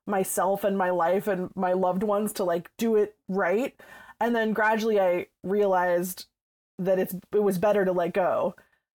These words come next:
Um, even if the funniest things are always from real life, I feel like no one ever writes something funnier than what actually happened. But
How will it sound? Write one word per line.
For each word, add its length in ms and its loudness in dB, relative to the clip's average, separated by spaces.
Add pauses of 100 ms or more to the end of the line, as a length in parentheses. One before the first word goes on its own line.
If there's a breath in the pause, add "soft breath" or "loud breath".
Um, 600 -4 (840)
even 260 2
if 240 -2 (840)
the 440 2 (260)
funniest 440 0
things 560 -2 (120)
are 180 0
always 280 2
from 180 -4
real 160 0
life, 260 0
I 120 0
feel 140 0
like 220 0
no 220 -2
one 160 0
ever 320 -2
writes 280 -4
something 280 -4
funnier 320 -4
than 140 -2
what 80 -2
actually 300 -4
happened. 420 -4 (440 loud breath)
But 360 0